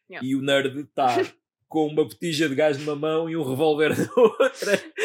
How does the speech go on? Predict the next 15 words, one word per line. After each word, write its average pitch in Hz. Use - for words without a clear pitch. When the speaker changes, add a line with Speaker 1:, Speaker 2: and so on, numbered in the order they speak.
Speaker 1:
Uma 226
botija 247
bué 240
pequenina. 226
Speaker 2:
Yeah. 135
Speaker 1:
Aquelas 196
da 185
Speaker 2:
Da, 147
da, 139
da 139
Camping 143
Gás. 131
Speaker 1:
<laughs> 262
Yeah, 247
yeah. 208